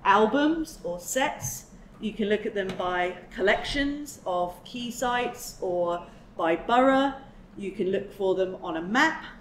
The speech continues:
or you can search for them using tags, so the, the way that the photos are labelled. So fish trap, for example, you can put that in as a search term and it will bring back pictures of fish traps. Now,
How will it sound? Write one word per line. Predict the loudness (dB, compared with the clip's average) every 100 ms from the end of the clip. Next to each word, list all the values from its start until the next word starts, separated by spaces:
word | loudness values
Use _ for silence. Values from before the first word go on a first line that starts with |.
| -16 -2
or | 0
you | 2 -2
can | -6
search | -4 2 2 2
for | -2 0
them | 0 -2 -4
using | -6 -4 -6 -6
tags, | -8 0 0 0 -4 -10 -14 -8
so | 0 0
the, | 2 0 -2
the | -4
way | 0 4 4
that | 2 -4
the |
photos | -4 -2 0 -2 -4
are | -4 -2
labelled. | 0 0 -2 -12 -14 -18 -18
So | -8 -8 -4
fish | -4 -4
trap, | -8 -12 -12 -16 -4
for | -4
example, | -2 -8 -10 -10 -10
you | -10
can | -10 -2
put | 0 2
that | 2 0
in | -2 -6
as | -8
a | -8
search | -2 -2 -2
term | 4 4 4 -4 -16 -16 -4
and |
it | -2
will | 0 2
bring | 4 4
back | 4 2 0
pictures | -4 -2 -4 -6 -6
of | -6 -2
fish | -2 -2 -2
traps. | -4 -4 -8 -18 -20 -20 -20 -20 -20 -20 -20 -10
Now, | 2 6 6 4 -2